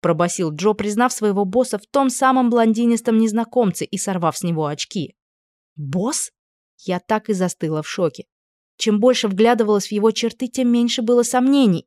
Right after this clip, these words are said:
Это он. Тот самый мужчина в белом из моего прошлого, разлучивший нас с Кристианом, но которого прежняя Мия, не знавшая этих подробностей, по-своему любила.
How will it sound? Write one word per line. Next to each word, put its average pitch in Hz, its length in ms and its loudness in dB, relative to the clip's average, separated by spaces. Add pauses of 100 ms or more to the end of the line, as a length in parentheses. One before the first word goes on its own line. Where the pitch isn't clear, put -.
Это - 360 -10 (120)
он. 208 300 -2 (180)
Тот 247 200 2
самый 233 360 2
мужчина 214 440 0
в 185 100 -4
белом 196 420 4
из 190 100 -2
моего 226 300 2
прошлого, 226 560 2
разлучивший 233 520 0
нас 240 200 0
с - 60 -10
Кристианом, 240 680 0
но 226 120 2
которого 240 540 2
прежняя 247 500 2
Мия, 262 300 0
не 233 160 4
знавшая 240 420 0
этих 214 200 -6
подробностей, 247 600 0
по-своему 226 600 2
любила. 240 560 -2